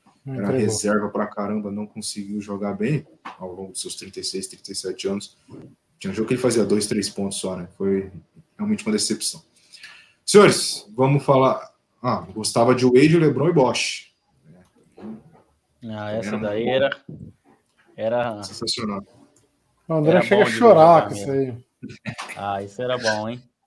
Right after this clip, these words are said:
Speaker 2: Esse era
Speaker 3: Dwayne
Speaker 2: bom.
Speaker 3: Wade é, era, não, não, não tem comparação. Acho que hoje você não tem um jogador do estilo dele, né?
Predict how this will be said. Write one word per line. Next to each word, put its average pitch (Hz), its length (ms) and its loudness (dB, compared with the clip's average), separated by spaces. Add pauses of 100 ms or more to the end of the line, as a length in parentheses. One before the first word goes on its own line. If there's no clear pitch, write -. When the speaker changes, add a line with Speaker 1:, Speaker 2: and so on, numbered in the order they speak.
(420)
Speaker 2:
Esse 104 220 -4
era 110 100 4
Speaker 3:
Dwayne 143 160 0
Speaker 2:
bom. 127 80 -4
Speaker 3:
Wade 190 360 -2
é, 120 580 0
era, 120 500 -2 (800)
não, 117 260 -10
não, 117 280 -6
não 123 180 -6
tem 156 140 -6
comparação. 139 600 -2
Acho 113 120 -6
que 147 80 -4
hoje 156 140 -2
você 185 80 -4
não 156 120 -4
tem 170 120 -4
um 170 80 -6
jogador 151 460 -2
do 151 80 -8
estilo 165 540 -6
dele, 113 320 -4
né? 117 280 -8